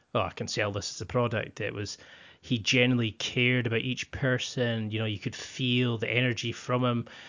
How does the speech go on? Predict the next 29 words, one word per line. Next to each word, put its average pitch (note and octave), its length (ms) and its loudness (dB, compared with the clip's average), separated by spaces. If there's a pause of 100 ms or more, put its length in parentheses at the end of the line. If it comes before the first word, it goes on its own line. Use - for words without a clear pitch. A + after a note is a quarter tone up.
(120)
He - 80 -4
took B2 240 -2
his B2+ 160 -2
time A#2+ 300 4
to - 100 -4
work A#2 300 2
around A#2+ 320 2
the A2+ 80 0
room A#2+ 320 4
and A2 100 -2
say - 160 -6
hi A#2 300 -2
to A#2 240 -6
everybody. A#2 920 -4 (320)
You C3 140 4
know, B2+ 180 4
it's, E3+ 260 0
it's D#3 160 -2
like E3+ 260 4
yourself, D3 420 0
you C3 60 -4
can A#2+ 280 -6
genuinely C#3+ 460 4
feel C3+ 420 0
the A#2 80 -10
passion A#2+ 800 -4
and A2+ 160 -6
the A2+ 60 -2
authentic C3 920 0